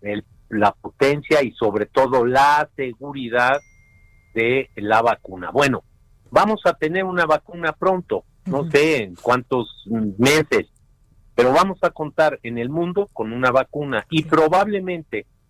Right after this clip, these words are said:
Speaker 1: en el segundo semestre del próximo año la producción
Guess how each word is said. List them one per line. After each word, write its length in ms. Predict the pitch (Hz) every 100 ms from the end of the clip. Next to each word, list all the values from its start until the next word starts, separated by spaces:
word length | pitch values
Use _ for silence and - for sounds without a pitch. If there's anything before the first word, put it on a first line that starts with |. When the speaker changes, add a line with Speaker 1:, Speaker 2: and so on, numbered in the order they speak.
| _ _ -
Speaker 1:
en 140 | 131
el 140 | 127 -
segundo 420 | 131 165 180 170
semestre 500 | 147 143 151 - 120
del 140 | 113
próximo 480 | - 139 - 135 131
año 220 | 135 165
la 140 | 147 113
producción 800 | - 107 113 - - 147 160